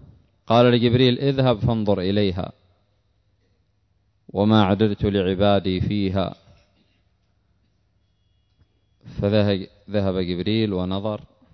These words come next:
وقال: "لا يسمع بها أحد إلا فر منها،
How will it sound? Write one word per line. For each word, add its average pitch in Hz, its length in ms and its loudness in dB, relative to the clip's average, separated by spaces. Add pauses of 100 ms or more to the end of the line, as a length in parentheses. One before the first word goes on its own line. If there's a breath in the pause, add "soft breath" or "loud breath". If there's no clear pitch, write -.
(280)
وقال: 113 440 -2
"لا 139 200 4
يسمع 123 460 -2
بها 120 500 -2
أحد 143 260 -8 (2750)
إلا 123 300 4
فر 113 320 0
منها، 87 380 -8